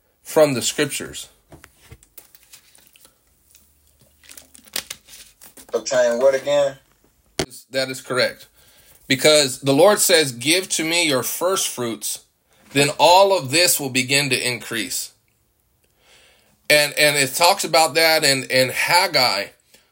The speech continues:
Speaker 1: Also, the reason why, uh, the Lord says, "You're accumulating things, but there's holes in your pockets, there's holes in your purses, and you can't retain anything because they were not giving what belonged to the Lord."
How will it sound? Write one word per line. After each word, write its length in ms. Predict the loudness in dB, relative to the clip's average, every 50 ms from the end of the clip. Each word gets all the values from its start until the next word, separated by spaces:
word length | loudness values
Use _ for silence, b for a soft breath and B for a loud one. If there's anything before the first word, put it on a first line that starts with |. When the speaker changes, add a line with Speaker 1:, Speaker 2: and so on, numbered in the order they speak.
| b b
Speaker 1:
Also, 380 | 4 6 6 6 4 2 -2
the 120 | -4 -2 -2
reason 460 | -2 -2 -2 -2 -2 -2 -2 -2 0
why, 580 | 0 2 4 4 6 6 6 4 2 0 -4 b b b b b b b b 2
uh, 180 | 4 4 4
the 100 | 4 2
Lord 200 | 4 4 4 4
says, 260 | 2 0 -2 -2 -2 0
"You're 180 | 2 2 2
accumulating 840 | 2 0 -2 -4 -2 -2 -2 0 0 2 2 2 2 0 -2 -6 -6
things, 320 | -4 -2 -2 -2 -2 -2 -4
but 240 | -4 -6 -4 -4 -2
there's 260 | -2 -2 -2 -4 -6
holes 440 | -4 0 2 4 4 4 2 0 -4
in 100 | -4 -4
your 120 | -6 -6
pockets, 840 | -6 -4 -2 0 0 -2 -2 -4 -6 -6 -6 -6 -10 -12 -12 -12 _ _ _ _ _ _ _
there's 340 | -2 0 0 0 -2 -2 2
holes 300 | 4 6 6 6 4 0
in 80 | -2 -4
your 120 | -6 -4
purses, 440 | -2 0 0 0 0 0 -4 -6 -4
and 100 | -4 -6
you 80 | -6
can't 300 | -6 -4 -2 -2 -2 -2
retain 400 | -4 -8 -6 -2 0 0 2 2
anything 640 | 0 0 -2 -2 -4 -2 -2 -2 -2 -2 -4 -8 b b b b b b b b b b -4
because 600 | -2 -2 -2 0 -2 0 2 4 4 4 4 2
they 120 | 0 0 0
were 220 | 0 0 -2 0
not 380 | 0 0 0 0 -2 -4 -4 0
giving 440 | 2 2 2 2 0 0 0 0
what 180 | 0 0 0 0
belonged 460 | 0 0 2 2 4 2 2 0 -4 -6
to 100 | -8 -8
the 100 | -6 -6
Lord." 480 | -4 -2 0 0 0 -2 -4 -10 -16